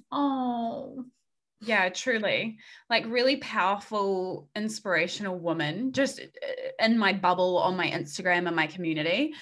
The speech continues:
Speaker 1: Mm.
Speaker 2: They really do inspire me every day. Like, oh, yeah.
Speaker 1: Oh, my heart. I, I feel exactly the same way. If you couldn't already tell with the amount of times I was, like, referring back to your Instagram. <laughs>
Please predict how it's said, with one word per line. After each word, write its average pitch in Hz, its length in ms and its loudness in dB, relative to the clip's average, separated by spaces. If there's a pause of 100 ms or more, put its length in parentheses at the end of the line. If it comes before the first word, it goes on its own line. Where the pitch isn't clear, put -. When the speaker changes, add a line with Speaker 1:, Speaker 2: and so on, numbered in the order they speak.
(140)
Speaker 1:
Mm. 214 220 -6
Speaker 2:
They 208 320 4
really 196 420 -2
do 185 160 0
inspire 170 580 -2
me 151 360 -4
every 185 240 -2
day. 143 440 0
Like, 165 340 0 (200)
oh, 214 260 4 (1000)
yeah. 190 240 4 (200)
Speaker 1:
Oh, - 280 -8
my - 80 -14 (500)
heart. 370 340 4 (220)
I, - 120 4 (220)
I 247 120 6
feel 311 240 4
exactly 254 420 6
the 247 120 6
same 220 280 4
way. 208 160 2
If 208 60 -6
you 247 80 -6
couldn't 302 240 -2
already 247 260 6
tell 226 320 4
with 190 80 -8
the 226 80 -2
amount 214 240 2
of 226 60 -2
times 208 320 0
I 202 100 4
was, 196 160 -4
like, 196 220 0 (340)
referring 226 480 6
back 220 220 4
to 294 80 8
your 208 200 10
Instagram. 240 600 6
<laughs> 508 1040 6